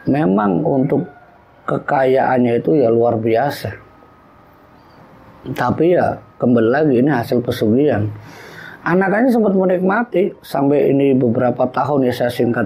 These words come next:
ini, tepatnya di tahun dua ribu lima belas, hampir, ya hampir sepuluh tahun lah. Anaknya udah mulai dewasa, udah mulai merasakan kalau apa yang dialami oleh ibunya dulu adalah ritual pesugihan. Sebanyak apapun harta benda,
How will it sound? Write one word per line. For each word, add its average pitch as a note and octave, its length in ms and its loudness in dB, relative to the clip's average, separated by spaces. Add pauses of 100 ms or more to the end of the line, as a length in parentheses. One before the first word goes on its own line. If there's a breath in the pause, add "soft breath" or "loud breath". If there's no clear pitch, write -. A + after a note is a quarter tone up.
ini, C#3 240 0 (960 loud breath)
tepatnya C3 400 0
di B2 160 0
tahun B2 400 0
dua B2 240 2
ribu A#2 480 0 (720)
lima A#2 320 2
belas, B2 560 0
hampir, A#2 320 2 (240)
ya D3 160 2
hampir C3+ 160 0
sepuluh C#3 240 -2
tahun C#3+ 320 0
lah. A2+ 80 -4 (640 loud breath)
Anaknya D#3 400 0
udah B2+ 400 0
mulai A#2 160 2
dewasa, A#2+ 720 0
udah B2 160 2
mulai A#2 240 0
merasakan A#2 720 -2 (320 loud breath)
kalau G#2 480 0
apa A#2+ 240 -2
yang A#2 240 2
dialami A2 560 2
oleh G#2 240 2
ibunya G#2 240 4
dulu G#2 240 4
adalah G2+ 560 0
ritual G#2 320 0
pesugihan. B2 480 0 (400 loud breath)
Sebanyak C3+ 560 0
apapun C3+ 480 -2
harta A2+ 240 -2
benda, A2 400 -2